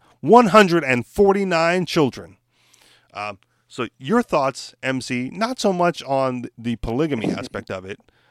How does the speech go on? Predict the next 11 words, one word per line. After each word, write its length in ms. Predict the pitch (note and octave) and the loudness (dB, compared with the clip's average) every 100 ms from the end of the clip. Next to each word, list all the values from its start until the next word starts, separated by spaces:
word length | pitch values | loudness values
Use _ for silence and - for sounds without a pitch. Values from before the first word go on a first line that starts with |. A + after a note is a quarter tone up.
| _ | _
uh, 280 | - G2+ G2 F#2 - | -10 -6 -6 -10 -4
but 160 | B2+ | -2
more 240 | C#3 E3 F3 | 0 0 0
so 340 | - C#3 A2 | 2 2 2
on, 600 | - A#2+ B2 A#2+ A2+ A2 - | 0 0 2 2 -2 -6 -6
uh, 300 | A2+ G#2+ G2+ G2 _ | -4 -2 -4 -8 _
the 100 | A#2+ | -8
state's 440 | - D#3+ D#3 - - | -4 -2 -2 -2 -6
involvement 640 | B2 A2+ C3 B2 A#2 A#2 _ _ _ - | -4 2 2 2 -2 -4 _ _ _ -8
in, 340 | A2+ A2+ A2 - | -6 -4 -6 -8
in 340 | A2 G#2+ A2 | -8 -8 -8